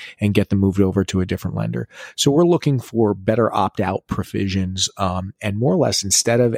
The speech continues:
a, uh, opt-out beforehand, a general opt-out with then a opt-in provision. So allowing consumers to opt in to be solicited rather than to have to opt out to not be solicited.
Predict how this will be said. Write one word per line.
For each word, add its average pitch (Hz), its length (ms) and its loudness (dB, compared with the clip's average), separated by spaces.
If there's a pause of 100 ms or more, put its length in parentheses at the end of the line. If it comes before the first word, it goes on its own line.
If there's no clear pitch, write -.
a, 101 280 -6 (220)
uh, 95 160 -4 (100)
opt-out 107 560 0 (240)
beforehand, 98 840 -2
a 101 180 -6
general 139 520 2
opt-out 95 580 -4
with 101 340 -4
then 104 340 -2
a 95 220 -6
opt-in 98 640 -6
provision. 98 560 -10 (340)
So 120 200 2
allowing 120 340 4
consumers 107 520 0
to 107 160 0
opt - 340 -2
in 175 220 2
to 139 100 0
be 110 100 2
solicited 98 720 0
rather 101 360 2
than 98 160 0
to 98 60 -6
have 95 300 -4
to - 160 -8
opt 95 260 -2
out 101 220 -2
to - 140 -8
not 92 380 -6
be - 160 -10
solicited. - 640 -6